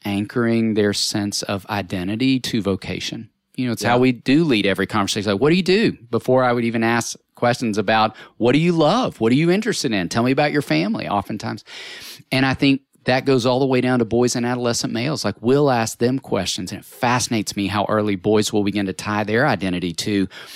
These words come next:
Speaker 1: an extracurricular activity, in particular athletics, and base their identity around their performance. I, I had a conversation with a boy yesterday who,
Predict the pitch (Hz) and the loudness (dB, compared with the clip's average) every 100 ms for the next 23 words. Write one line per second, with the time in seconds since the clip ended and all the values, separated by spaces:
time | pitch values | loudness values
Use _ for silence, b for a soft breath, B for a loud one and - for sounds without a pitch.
0 | B B B B B - 110 107 - 110 | B B B B B -4 0 0 0 -2
1 | - 113 101 104 98 - 98 95 92 - | 0 0 2 0 0 -2 -2 -2 -4 -6
2 | - - 113 110 98 101 90 - 87 80 | -6 -6 -2 -2 -2 -2 -6 -6 -8 -8
3 | - - - 104 95 107 107 110 - 104 | -12 -14 -8 -6 -4 0 2 0 -2 -2
4 | 98 95 85 98 101 98 98 92 92 95 | 0 -2 -2 -2 -2 -4 -4 -4 -6 -6
5 | 92 - 90 - 92 85 71 - - - | -8 -10 -14 -10 -8 -8 -10 -12 -12 -12
6 | B B B 113 - 117 104 113 104 107 | B B B -4 -2 -4 -4 -8 -4 -2
7 | 107 123 120 - 123 135 120 127 131 127 | 0 0 0 0 -2 0 0 2 2 2
8 | - 139 104 110 | -2 -2 0 0